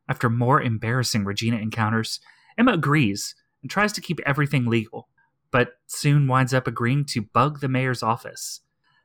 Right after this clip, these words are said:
This helps them discover that she's bought land from, from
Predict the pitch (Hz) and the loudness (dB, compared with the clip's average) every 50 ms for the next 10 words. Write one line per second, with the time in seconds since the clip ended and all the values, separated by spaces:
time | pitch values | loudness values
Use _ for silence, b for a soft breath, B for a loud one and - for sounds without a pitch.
0 | _ - 120 131 170 - - - 233 233 - - 233 202 180 180 - - - 143 | _ -2 2 2 2 2 2 0 0 0 2 0 0 2 2 0 -4 -2 0 0
1 | 120 113 104 98 104 - - - 175 196 180 156 - 143 127 - - 123 120 123 | 0 2 0 0 0 -2 -2 -2 -2 -2 -4 -2 -2 -2 -2 -2 -2 0 0 2
2 | 135 131 113 107 - - 113 117 117 117 123 127 - _ _ - 131 135 175 196 | 2 2 0 -4 -4 -4 -4 -2 -2 -2 -2 -4 -6 _ _ 2 4 4 4 2
3 | 208 | 0